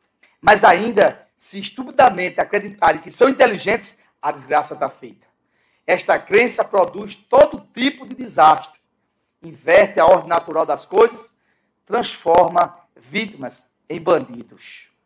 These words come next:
O marido saiu noite adentro em busca da mulher e a encontrou dentro de um carro fazendo sexo com um mendigo.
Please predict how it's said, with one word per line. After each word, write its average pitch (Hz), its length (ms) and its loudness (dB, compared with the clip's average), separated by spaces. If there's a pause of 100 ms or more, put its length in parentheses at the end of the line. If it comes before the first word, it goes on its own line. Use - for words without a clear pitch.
(760)
O 165 60 -20
marido 180 340 4
saiu 190 320 0
noite 202 280 0
adentro 202 460 -2
em 175 60 -8
busca 202 280 -6
da 180 140 4
mulher 180 680 0
e 165 80 -6
a 185 60 6
encontrou 190 460 -4
dentro 196 260 -6
de 185 60 -18
um 170 80 -16
carro 175 260 2
fazendo 175 360 -8
sexo - 360 -6
com 170 80 -20
um 165 40 -16
mendigo. 165 600 -12